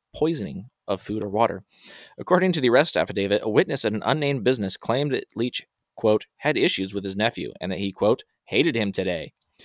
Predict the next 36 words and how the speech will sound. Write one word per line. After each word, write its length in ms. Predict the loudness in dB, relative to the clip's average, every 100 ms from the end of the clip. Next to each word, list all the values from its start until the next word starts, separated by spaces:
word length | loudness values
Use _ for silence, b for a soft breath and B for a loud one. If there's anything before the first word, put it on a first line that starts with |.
| B B _
The 80 | 2
witness 280 | 2 2 4
allegedly 400 | 4 4 2 4
voiced 300 | 6 4 4
concern 360 | 0 2 4
that 80 | 2
Leach's 240 | 0 -2 0
nephew 300 | 0 0 0
could 140 | -2
become 260 | 0 0 4
ill 240 | 6 6
from 300 | 2 0 -2
ingesting 480 | -2 2 2 2 -2
the 180 | 0 4
eye 120 | 4
drops, 360 | 4 4 2 B B B B 2
to 80 |
which 160 | 4 4
the 80 | 4
suspect 460 | 4 4 4 4
allegedly 400 | 6 6 6 4 4
responded 440 | 4 4 4 4
that 100 | 4
it 60 | 4
would 100 | 4
only 220 | 2 4
make 180 | 2 2
the 140 | 0 0
victim 460 | 0 2 2 -2 -4 -10
shit 260 | 0 2
himself 400 | 2 4 4 4 2
and 140 | 0
puke 200 | 0 0
his 100 | 0
brains 300 | 2 2 2
out. 240 | -2 -4